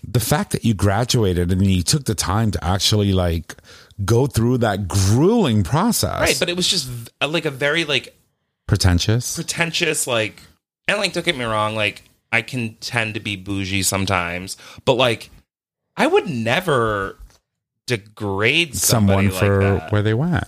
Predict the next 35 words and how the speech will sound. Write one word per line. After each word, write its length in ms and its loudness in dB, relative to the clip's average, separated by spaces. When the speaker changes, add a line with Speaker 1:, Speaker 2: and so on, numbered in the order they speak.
Speaker 2:
And 80 -6
it 60 -6
just 160 -2
felt 280 -2
very 400 -2
weird. 320 -6
And 120 -2
also 240 0
they 160 2
were, 140 -2
like, 280 -2
you 80 -2
know, 120 0
colleagues 440 -2
of 80 -8
mine. 180 -2
And 80 -6
I 60 -4
was 120 -8
like, 200 -6
"Why 140 -8
are 40 -4
you 140 -4
gonna 180 -2
fucking 260 -12
sit 180 -6
there 120 -2
and," 160 -4
whether 260 2
it 40 -2
was 120 -4
a 60 -12
joke 260 -2
or 60 -10
not. 420 -4